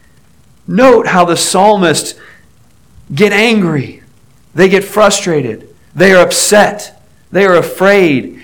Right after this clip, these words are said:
And they open it up to God and draw near to him, knowing that they will not be rejected for feeling as they do. They will not be rejected for feeling the wrong things.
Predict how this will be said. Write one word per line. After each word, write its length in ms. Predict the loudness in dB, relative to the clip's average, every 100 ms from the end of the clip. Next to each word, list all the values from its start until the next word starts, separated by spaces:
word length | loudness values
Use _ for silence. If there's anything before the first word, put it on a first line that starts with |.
| -12
And 180 | -8 -8
they 220 | -8 -10 -6
open 380 | -6 -6 -8
it 260 | -10 -12 -12
up 240 | -12 -12 -12
to 120 | -12
God 420 | -10 -12 -10 -12
and 180 | -12 -14
draw 220 | -10 -8
near 360 | -8 -6 -6 -6
to 140 | -10
him, 420 | -14 -12 -12 -16 -20 -20 -12
knowing 680 | -4 0 2 2 2 0 -2
that 120 | -2
they 100 | -2
will 120 | 0
not 140 | -2 -2
be 100 | -2
rejected 800 | -2 -2 -2 -2 -2 -6 -6 -8
for 100 | -10
feeling 420 | -8 -6 -6 -8
as 120 | -8
they 180 | -6 -6
do. 400 | -10 -12 -14 -16 _ -20 _ -10
They 80 | -6
will 140 | -2
not 160 | 0 0
be 80 |
rejected 720 | -2 -2 0 0 0 -2 -4 -4
for 80 |
feeling 340 | -8 -8 -8 -8
the 100 | -8
wrong 460 | -6 -4 -6 -8
things. 800 | -12 -14 -14 -18 -20 -18 -16 -16